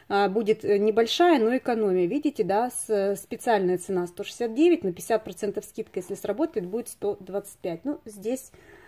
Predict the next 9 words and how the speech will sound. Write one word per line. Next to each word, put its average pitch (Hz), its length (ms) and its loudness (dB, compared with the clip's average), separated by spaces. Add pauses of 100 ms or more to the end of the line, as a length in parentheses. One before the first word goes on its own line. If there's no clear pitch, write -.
(180)
а, 180 340 0
то 208 140 -2
же 208 100 -4
самое, 247 380 -2
цены 226 320 -2
будут, 202 400 -6
э, 190 80 -6
немного 190 440 -2
ниже. 175 340 0